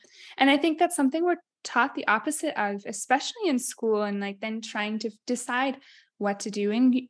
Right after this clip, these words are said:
college, what to do next, what to do then. And it's like, "Oh, what do you like to do?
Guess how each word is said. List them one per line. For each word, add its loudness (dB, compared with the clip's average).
college, 0
what -6
to -12
do 0
next, 0
what -4
to -8
do -2
then. 0
And 2
it's -8
like, 0
"Oh, 6
what 2
do -4
you 0
like 0
to -8
do? -4